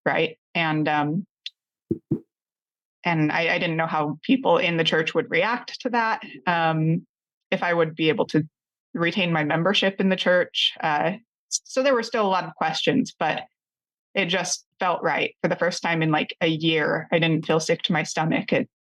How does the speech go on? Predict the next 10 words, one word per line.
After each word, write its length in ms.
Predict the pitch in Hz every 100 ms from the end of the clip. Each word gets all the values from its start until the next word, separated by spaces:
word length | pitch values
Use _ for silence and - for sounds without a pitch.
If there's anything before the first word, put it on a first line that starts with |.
| -
I, 240 | 151 156 -
I 280 | 143 98 - - _ _ _ _ _ 185
was, 380 | 160 - - - _ _ _ -
it 180 | 175
felt 200 | 180 170
very 320 | 175 170 156 - _ _ _ _
peaceful 500 | 202 175 - 156 147
and 240 | 151 147 151
calm. 420 | 175 160 156 151
And, 320 | 147 151 170